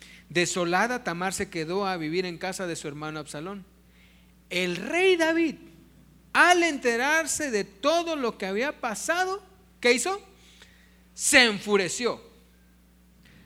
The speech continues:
Absalón, por su parte, no le dirigía la palabra a Amón, pues lo odiaba por haber violado a su hermana Tamar". Pero miren el versículo veintitrés. Pasados dos años,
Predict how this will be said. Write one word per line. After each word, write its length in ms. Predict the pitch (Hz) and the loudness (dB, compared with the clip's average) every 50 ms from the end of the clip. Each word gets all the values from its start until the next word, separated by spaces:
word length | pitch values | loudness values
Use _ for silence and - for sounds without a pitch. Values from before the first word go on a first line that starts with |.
| - - | -6 2
Absalón, 640 | 202 208 226 - - - 214 208 220 247 302 330 330 | 6 6 6 6 4 2 2 2 4 4 2 2 2
por 160 | 302 277 247 | 2 0 0
su 180 | - 220 196 - | 0 0 -2 2
parte, 380 | 254 269 294 285 - 302 277 | 4 4 4 2 0 -2 -2
no 300 | 240 214 214 226 269 302 | -2 -2 0 2 2 2
le 160 | 320 302 285 | 2 0 -2
dirigía 420 | 240 226 202 208 202 214 254 262 262 | -4 -4 -4 -6 -6 -6 -4 -4 -2
la 180 | 262 233 196 | -2 -2 -4
palabra 340 | - 208 202 214 220 226 220 | -2 -2 -2 0 0 -2 -4
a 20 | 208 | -4
Amón, 320 | 208 233 262 269 247 220 - - _ _ _ _ _ _ _ _ - | -4 -6 -8 -8 -10 -14 -18 -20 _ _ _ _ _ _ _ _ -4
pues 280 | - 226 233 220 208 | 2 4 4 4 4
lo 140 | 180 202 202 | 2 0 0
odiaba 380 | 196 180 202 233 254 262 247 - | 2 4 4 4 4 2 0 0
por 160 | - 196 185 | 0 -2 0
haber 280 | 175 170 170 208 240 247 | 0 0 0 0 -2 -2
violado 420 | 214 214 190 180 175 185 208 220 220 | -2 -4 -4 -4 -2 -4 -4 -4 -6
a 40 | 208 | -6
su 120 | - 185 | -8 -8
hermana 440 | 170 165 170 175 180 180 180 180 - | -10 -8 -8 -8 -8 -6 -8 -8 -8
Tamar". 360 | - 185 190 208 220 220 - - - - _ _ _ _ _ _ _ _ _ _ _ _ _ _ _ _ _ _ _ _ _ _ _ _ _ _ _ _ _ _ _ - | -8 -8 -6 -6 -8 -8 -10 -16 -20 -20 _ _ _ _ _ _ _ _ _ _ _ _ _ _ _ _ _ _ _ _ _ _ _ _ _ _ _ _ _ _ _ -4
Pero 200 | - 220 220 233 | -2 0 0 0
miren 300 | 226 262 339 370 339 294 | 0 -4 -4 -4 -2 -4
el 60 | 262 | -2
versículo 420 | 240 233 208 220 294 254 311 294 269 | -2 -2 -4 -4 -8 -8 -6 -6 -4
veintitrés. 720 | 240 220 214 175 214 180 262 285 311 302 - - - - _ _ _ _ _ _ _ _ - _ _ _ _ _ _ _ _ _ - | -4 -4 -6 -6 -8 -6 -4 -4 -4 -6 -8 -12 -16 -18 _ _ _ _ _ _ _ _ -20 _ _ _ _ _ _ _ _ _ -4
Pasados 720 | - 254 247 247 - - 320 339 339 320 302 240 202 202 | -2 -2 -2 -2 -2 -2 0 0 0 0 -4 -6 -6 -2
dos 400 | 208 320 349 359 339 339 - - | 0 2 4 4 2 2 0 2
años, 800 | 330 330 339 349 359 349 302 339 320 294 262 - - - - - | 2 2 2 2 0 -2 -2 -2 -2 -2 -4 -8 -12 -14 -16 -18